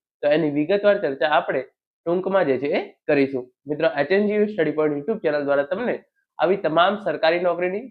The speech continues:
તમામ માહિતી સૌપ્રથમ અને સચોટ રીતે પૂરી પાડવામાં આવે છે. ભવિષ્યમાં પણ આવી તમામ માહિતી મેળવવા માટે એચ એન જી યુ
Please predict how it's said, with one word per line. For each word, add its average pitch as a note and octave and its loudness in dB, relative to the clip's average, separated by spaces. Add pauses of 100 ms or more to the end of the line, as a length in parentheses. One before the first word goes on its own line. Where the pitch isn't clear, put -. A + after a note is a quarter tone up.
(100)
તમામ F3+ 2
માહિતી D3+ -4
સૌપ્રથમ D#3+ -4 (160)
અને D3+ -4
સચોટ D#3+ -2
રીતે D3+ -2
પૂરી E3+ -4
પાડવામાં C3 0 (140)
આવે C#3 4
છે. C3+ -14 (480)
ભવિષ્યમાં F#3 0
પણ F#3 0 (100)
આવી D#3+ 0
તમામ F3 4
માહિતી D3 0
મેળવવા C#3+ 4
માટે A3+ 2 (380)
એચ D3+ -2
એન A3 2
જી G#3+ -2
યુ A3 -2